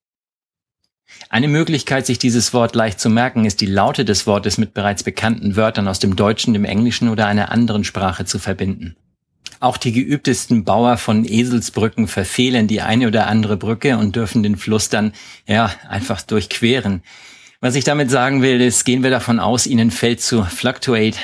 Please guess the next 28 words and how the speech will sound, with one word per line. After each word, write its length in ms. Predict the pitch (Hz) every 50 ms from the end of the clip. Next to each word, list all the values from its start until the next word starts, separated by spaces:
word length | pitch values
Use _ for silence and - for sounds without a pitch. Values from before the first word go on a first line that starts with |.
| - -
nur 540 | - 117 113 117 120 127 139 139 139 139 131 120 -
ein 240 | - 113 110 113 101
Wort 260 | 117 117 117 117 -
zur 140 | - - 110
ersten 420 | - - 107 110 - - - 110
Silbe 360 | 101 107 107 110 104 107 98
ein. 320 | 87 90 87 87 87 87 - - -
Und 160 | - 107 120
nehmen 240 | 120 120 135 139 127
wir 140 | 123 110 -
an, 200 | 110 127 139 - - - - - -
es 180 | - 131 - -
wäre 200 | 123 117 117 117
das 200 | 117 110 - -
Wort 340 | 117 110 107 - - - -
der 140 | 107 104
Flug, 480 | 95 - - - 117 127 117 101 - - - _ _ _ _ _ _ _ _ - _ _
das 160 | - - - -
Ihnen 240 | 127 104 104 107
zuerst 360 | - - - - 90 92 - -
eingefallen 540 | 82 98 101 101 98 - 92 92 95 92
ist. 220 | 92 90 - - _ _ _ _ _ _ _ _ _ _ _ - - - -
Stellen 340 | - - - 113 139 160 151
Sie 80 | 156
sich 220 | 143 135 135 123 -
vor, 240 | - 127 123 139
dass 160 | 139 135 113 -
die 320 | - 120 113 107 101 92